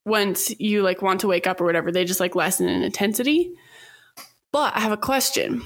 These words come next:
What if your frontal lobe isn't fully developed until you're twenty-five? How does that affect your sleep if that's supposedly where your sleep is coming from?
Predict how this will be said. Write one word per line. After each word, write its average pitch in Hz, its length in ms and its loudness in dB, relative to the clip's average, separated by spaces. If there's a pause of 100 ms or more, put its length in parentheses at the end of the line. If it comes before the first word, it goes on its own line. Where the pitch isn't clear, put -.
(280)
What 262 400 0
if 277 180 0
your 269 120 2
frontal 233 400 0
lobe 240 360 0
isn't 208 220 0
fully 214 240 0
developed 202 420 0
until 208 280 0
you're 196 100 4
twenty-five? 202 760 -2
How - 360 -2
does 214 200 0
that 226 360 0
affect 190 400 -2
your 202 80 2
sleep 208 420 0
if 202 180 -2
that's 196 240 0
supposedly 233 720 0
where 196 180 2
your 190 140 2
sleep 214 340 -2
is 208 100 0
coming 180 300 0
from? - 340 -6